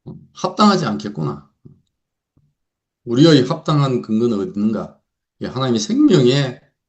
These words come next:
음, 철저하게 우리가 거함, 어, 그것으로 인해서 하나님 모든 예비하시고 우리에게 공급하신 은혜를 우리가 마음껏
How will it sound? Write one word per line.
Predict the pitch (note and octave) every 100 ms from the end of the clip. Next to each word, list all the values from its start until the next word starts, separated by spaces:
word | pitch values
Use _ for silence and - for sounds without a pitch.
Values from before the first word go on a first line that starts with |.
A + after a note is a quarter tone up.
| _ _ _ _ _ _ _ _
음, | G#2 F#2 F2+
철저하게 | - D3 D#3 C#3 B2
우리가 | F#2 F2+ F2+ E2
거함, | - F#2+ A#2 A#2+ - - _ _ -
어, | F#2+ _ _
그것으로 | - A#2 D3 D#3+
인해서 | G#2+ G2 F2+ F2 E2 _ _ _ _ _ _ _ _ _ _ _
하나님 | - C3+ A#2 G#2
모든 | G#2 A#2+ D3+ F3+ F#3+ E3+
예비하시고 | A#2 C3 D3 A2+ - A2 F#2 -
우리에게 | G#2+ G#2 F#2+
공급하신 | F2+ G#2+ G#2 F#2+ F2+ G2+
은혜를 | D3+ D3+ A2+ E2+ E2 _ _ _ _ _ -
우리가 | F#2 F2+
마음껏 | F2+ G#2 C#3 G3 G#3+ C3 - -